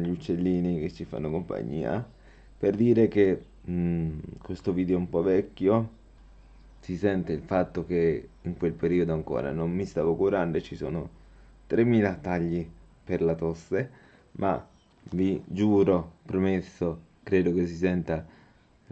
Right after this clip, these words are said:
anche dal mio modo di parlare che sono andato dal dottore.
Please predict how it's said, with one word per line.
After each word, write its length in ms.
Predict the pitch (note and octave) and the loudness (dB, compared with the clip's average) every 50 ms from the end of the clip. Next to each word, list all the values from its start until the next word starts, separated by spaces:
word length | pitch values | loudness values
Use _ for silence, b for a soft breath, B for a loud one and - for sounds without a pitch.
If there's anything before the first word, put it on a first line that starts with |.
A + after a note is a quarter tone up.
| - | -10
anche 320 | - - G2+ G2+ - G#2+ G#2 | -6 -6 -6 -4 -4 0 0
dal 140 | G2 F#2+ | 2 2
mio 120 | G#2+ A2 G2 | 2 2 2
modo 260 | G2+ G#2+ A2 A2 G2+ | 2 2 2 0 0
di 100 | F#2 G2+ | -2 -2
parlare 480 | G2 G#2 F#2 F#2 G#2 G2 G2 F#2+ F#2 F2 | 0 0 0 2 2 0 0 0 0 -2
che 80 | F#2 | -2
sono 200 | - - G#2 F#2 | -4 -4 -2 -2
andato 320 | F#2 F#2+ F#2+ F2+ E2+ F#2 F2+ | 0 2 0 0 2 0 0
dal 140 | F2+ F2+ | 0 0
dottore. 840 | F2 F2+ E2 E2 - D#2 D#2+ E2 D#2+ E2 G2+ A#2+ B2 B2+ - - _ | -2 -2 -4 -4 -2 0 0 2 2 2 0 0 -2 -4 -12 -20 _